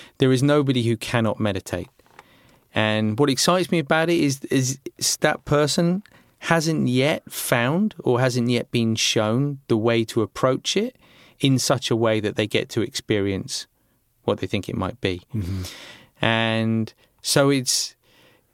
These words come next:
Speaker 1: it's, it's helping them find that, that approach, you know, 'cause thoughts are thoughts,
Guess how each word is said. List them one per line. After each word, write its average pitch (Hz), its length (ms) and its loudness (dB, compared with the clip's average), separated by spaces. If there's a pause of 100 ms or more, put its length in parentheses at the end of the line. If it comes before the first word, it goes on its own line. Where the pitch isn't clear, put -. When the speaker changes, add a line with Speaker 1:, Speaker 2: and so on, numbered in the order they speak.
(100)
Speaker 1:
it's, - 320 -2
it's 143 220 -2
helping 156 400 2
them 135 240 4
find 123 680 -2 (1300)
that, 107 360 0
that 113 140 2
approach, - 600 -2 (100)
you 104 140 -2
know, 101 160 0
'cause 139 280 0 (1700)
thoughts 233 320 2
are 208 60 4
thoughts, - 520 -2